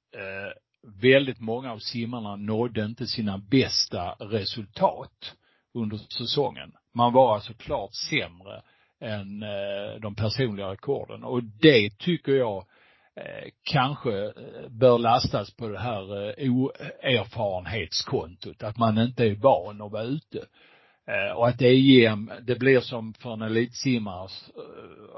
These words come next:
att komma på O S, va? Det är, alltså, man ser ut som en fågelholk när man tittar sig omkring. Man kanske, precis som du, Camilla, ska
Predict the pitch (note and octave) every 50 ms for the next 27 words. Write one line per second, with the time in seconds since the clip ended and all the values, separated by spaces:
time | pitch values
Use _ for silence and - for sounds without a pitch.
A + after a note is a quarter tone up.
0 | - - A2+ - - C3+ B2 A2+ G#2+ G#2 - B2 A#2 A2+ A#2+ C3 C#3+ B2 - -
1 | - - A2 G2+ G#2 A2 A2+ A2+ A2+ A#2 A#2+ - - - - - A2 A2 A#2 -
2 | C3+ A#2+ G#2+ A#2 A2+ A2 - - B2 A#2+ A#2+ - - A#2 A#2 A2 G#2+ - A#2+ A#2+
3 | B2 A#2+ A#2+ G#2 A2 G#2 F#2 - - G#2+ G2+ G2+ G2 - A2 A2+ A2 - G#2+ G2+
4 | - G2+ G2 G2 - A#2 G#2 G2 A2 A#2+ A#2+ B2 B2+ A2+ A#2+ B2+ - A#2+ - G#2+
5 | - D3 D3 B2 - A#2 A#2+ A2+ G#2+ - - G#2 G2+ F#2+ G2 G2 F#2 F2+ F2 E2+
6 | F#2 - - - - - - - - - - - B2+ G#2+ G2+ G#2 G2+ G2 G2+